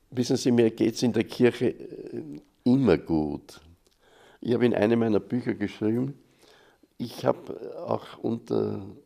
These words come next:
gerade unter diesen sieben Päpsten und so in meiner vielfachen Tätigkeit gelernt, die Kirche ist für mich immer viel mehr,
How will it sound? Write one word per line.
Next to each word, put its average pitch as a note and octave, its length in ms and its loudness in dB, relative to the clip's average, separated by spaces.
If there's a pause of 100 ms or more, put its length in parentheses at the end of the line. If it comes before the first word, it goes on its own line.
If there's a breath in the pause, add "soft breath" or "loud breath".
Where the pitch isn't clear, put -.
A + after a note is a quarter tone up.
(140)
gerade A2+ 260 -12
unter - 200 -10
diesen F2+ 300 -10
sieben F#2+ 360 -8
Päpsten G2+ 480 -4
und F2+ 240 -8
so G2 100 -8
in F2+ 160 -6
meiner E2+ 220 -4
vielfachen - 540 -8
Tätigkeit - 560 -10
gelernt, - 420 -8 (920 soft breath)
die - 80 -12
Kirche - 540 -4
ist - 300 -12
für F#2+ 120 -8
mich G#2 400 -12
immer A2+ 320 -8
viel G#2+ 400 -14
mehr, E2 580 -6